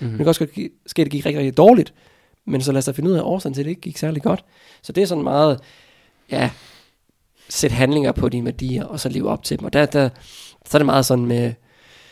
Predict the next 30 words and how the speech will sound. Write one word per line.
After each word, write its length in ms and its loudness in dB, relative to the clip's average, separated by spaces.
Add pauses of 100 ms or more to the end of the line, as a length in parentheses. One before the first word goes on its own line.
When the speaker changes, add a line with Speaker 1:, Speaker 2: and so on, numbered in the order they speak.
(440)
Speaker 2:
to-dos, 460 -4
faktisk. 440 -8
Altså, 200 -2
altså, 380 -2
hvad, 140 2
hvad 120 0
skal 140 0
du 80 4
gøre 220 4
på 220 0
dagsplan 540 -2
og 80 -4
på 80 -4
ugeplan 380 -2
i 40 -6
forhold 220 -4
til 80 -8
at 40 -4
leve 140 0
op 140 -4
til, 120 -2
at 180 -2
Anders, 260 -6
du 100 -2
bliver 200 4
en 80 2
udgave, 320 0
som 140 -8
er 280 -2
modig 380 4